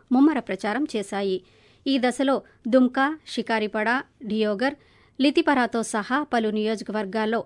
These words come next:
ఎన్నికలు జరగనున్నాయి. పోలింగ్ నవంబరు ఇరవైన, ఓట్ల లెక్కింపు ఇరవై మూడున జరగనుంది. ఢిల్లీ పరిసర ప్రాంతాల్లో గాలి నాణ్యత మరింత క్షీణించింది.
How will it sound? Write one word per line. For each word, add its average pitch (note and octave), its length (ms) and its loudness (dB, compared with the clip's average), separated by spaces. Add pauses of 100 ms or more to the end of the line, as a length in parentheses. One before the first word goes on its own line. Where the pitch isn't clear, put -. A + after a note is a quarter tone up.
ఎన్నికలు B3+ 440 4
జరగనున్నాయి. G3+ 720 -2 (480)
పోలింగ్ D4 440 6
నవంబరు G#3+ 460 0
ఇరవైన, A3 420 2 (340)
ఓట్ల D4+ 260 2
లెక్కింపు A3+ 640 0 (100)
ఇరవై A#3+ 280 2
మూడున A3 420 -2 (100)
జరగనుంది. G#3 580 0 (1160)
ఢిల్లీ E4+ 340 6
పరిసర D4 420 2
ప్రాంతాల్లో B3+ 680 0
గాలి A#3+ 380 0
నాణ్యత A#3 560 0
మరింత A3+ 420 0
క్షీణించింది. G#3 760 -4